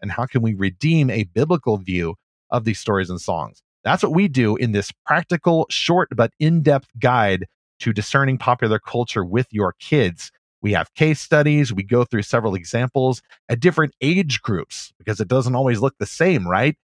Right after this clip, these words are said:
Uh, you've got to start with your small children and then go to middle grade, and then you go into the teenage years, uh, helping your kids level up in their discernment X P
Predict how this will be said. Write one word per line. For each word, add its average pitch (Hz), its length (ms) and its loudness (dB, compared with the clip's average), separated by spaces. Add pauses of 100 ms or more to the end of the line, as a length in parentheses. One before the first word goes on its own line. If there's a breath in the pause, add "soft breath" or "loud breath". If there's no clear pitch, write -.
(260)
Uh, 90 140 -2
you've 98 260 -2
got 110 240 2
to 92 80 -12
start - 340 -2
with 107 200 -4
your 95 360 -2
small 143 460 0
children 160 460 0
and 98 120 -2
then 98 160 -2
go 95 220 0
to - 180 -10
middle 127 320 0
grade, 127 540 2
and 95 160 -4
then 113 120 0
you 110 120 0
go 104 260 2
into 101 180 -6
the 90 120 -6
teenage 113 560 -2
years, 95 340 0 (400)
uh, 87 140 0
helping 147 340 0
your 131 120 2
kids 117 320 0
level 131 420 2
up 123 160 2
in 107 80 -2
their 101 100 0
discernment 110 640 0
X 101 260 -4
P 107 360 -2